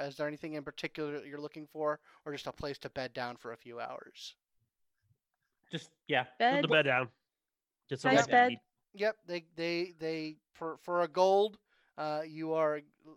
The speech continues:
Speaker 1: escorted
Speaker 2: All right.
Speaker 1: to a, a comfortable but s-, but, uh, small room with, uh, four comfortable beds, uh, and, you know,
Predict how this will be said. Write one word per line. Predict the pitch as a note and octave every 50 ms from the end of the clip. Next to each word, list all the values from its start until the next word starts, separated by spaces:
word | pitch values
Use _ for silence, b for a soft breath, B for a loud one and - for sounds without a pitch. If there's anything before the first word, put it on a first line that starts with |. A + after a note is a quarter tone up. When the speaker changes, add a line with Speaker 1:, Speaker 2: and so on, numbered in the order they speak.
| - D3+
Speaker 1:
escorted | D#3 - - - - E3 D#3+ D#3+ D#3
Speaker 2:
All | D#3
right. | D3+ D3+ -
Speaker 1:
to | - - D#3 D3
a, | C#3+ C#3 C#3 C#3 - B2+
a | B2+ B2+ B2+ B2 - -
comfortable | - - A#3 A3+ - - A3+ G#3 F#3+ G#3 G3+ G3 G3 F#3+ b b b b b b _
but | C#3+ C#3 C#3
s-, | - - - - - - C#3+ D3 -
but, | D#3 D3 C#3+ - -
uh, | C#3+ C3 B2+ B2 B2 A#2 A#2+
small | - - - F3+ F3 F3 F3 E3+ E3+ E3+ E3+ E3+ E3 - _ _ _ _ _
room | D3 D3 D#3 D#3+ D#3+ D#3+ D#3 D#3+ D#3
with, | C#3+ C3 B2 - -
uh, | C3 A#2+ A2 G#2+ A2 A2 _ _ _
four | - E3 D#3+ D#3+ E3 D#3+ D#3+ E3 E3 - _ _ _ _ _ -
comfortable | F3+ E3 - - E3 D#3+ D#3+
beds, | D3 D3 C#3+ D3 D3 D3 D#3 - - - b b b b b b b b _
uh, | A#2+ B2+ B2 B2 B2 A#2+ A#2 -
and, | - B2 A#2+ A#2 A2+ A2+ A#2 A2+ _ _
you | - A#2 A2+
know, | G#2+